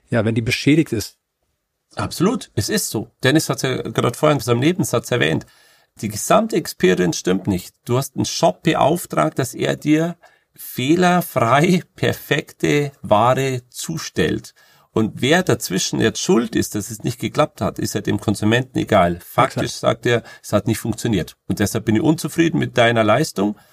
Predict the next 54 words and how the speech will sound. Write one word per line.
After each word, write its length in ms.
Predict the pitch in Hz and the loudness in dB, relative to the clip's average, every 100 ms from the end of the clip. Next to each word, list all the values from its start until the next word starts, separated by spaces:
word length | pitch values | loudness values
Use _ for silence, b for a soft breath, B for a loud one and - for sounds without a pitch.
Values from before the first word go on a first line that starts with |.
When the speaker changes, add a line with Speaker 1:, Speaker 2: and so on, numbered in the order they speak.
| b | b
Speaker 2:
und 80 | 147 | -4
deshalb 240 | 135 127 | -2 -2
werde 140 | 127 123 | 0 0
ich 100 | - | 0
künftig 400 | 143 143 - 120 | 0 0 -4 0
mir 100 | 123 | 2
einen 200 | 113 - | 2 4
anderen 380 | 208 220 101 90 | 4 2 0 -2
Shop 240 | - - | -6 -4
aussuchen. 500 | - - - 85 - | -2 -2 -6 -8 -2
Es 200 | 92 87 | 0 0
ist 100 | 92 | 2
mir 160 | 101 90 | 2 4
selber 320 | 104 107 110 | 2 2 2
auch 80 | - | 0
schon 180 | - 82 | -4 -4
passiert, 320 | - 90 90 | -4 -6 -6
also 200 | 87 87 - _ _ | -6 -8 -14 _ _
da 100 | 90 | -6
bestelle 340 | - - 104 | -4 0 2
ich 60 | 101 | 2
nicht 140 | 82 | -2
mehr. 120 | - 82 | -4 -4
Das 180 | 87 | -4
war 140 | - 82 | -4 -2
einfach, 420 | - 90 - - b b b b b | 0 0 -2 -10 b b b b b
Speaker 1:
Mhm. 220 | 101 87 | -8 -8
Speaker 2:
es 260 | - - 127 | -14 -6 2
war 120 | 127 | 2
einfach 200 | 92 85 | 2 -2
nichts. 280 | 76 - - | -4 -6 -2
Da 100 | 87 | 2
war 140 | 87 | 2
die, 120 | 95 - - B B - | 2 -2 -10 B B 0
die 100 | 98 | 4
Weinflasche 540 | 110 123 107 82 95 | 4 2 0 0 -2
da 80 | 87 | -4
drin 200 | 87 85 | -2 -2
kaputt. 380 | 85 - 82 - | -4 -4 -6 -4
Mag 220 | 110 - | -2 0
sein, 180 | - 143 | 0 0
dass 120 | 131 | 0
der 100 | 120 | -2
Shopbetreiber 760 | - 139 139 - 131 127 - 127 | -4 -2 -2 0 2 2 2 0
nichts 360 | 127 - - | -4 -6 -8
damit 240 | - 131 123 | -4 -4 -4
zu 80 | |
tun 220 | - 147 113 | -6 -2 0
hat, 160 | 95 | 0
aber 200 | - 101 | -2 -2
ist 120 | 98 - | -2 -2
trotzdem 300 | 120 - - | -4 -4 -2
sein 180 | 110 | -2
Problem. 320 | 104 101 95 | 0 -2 -4